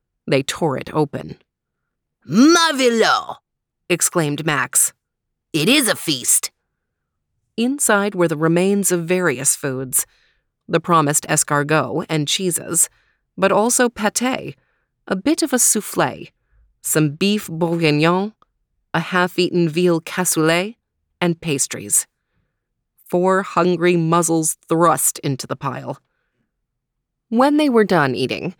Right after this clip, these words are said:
about thirty seconds later, Max turned to his companions,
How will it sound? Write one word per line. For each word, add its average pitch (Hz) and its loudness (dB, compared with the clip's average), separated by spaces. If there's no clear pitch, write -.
about 156 0
thirty 147 2
seconds - -2
later, 131 -2
Max 202 0
turned 220 2
to - -4
his 180 0
companions, 156 -4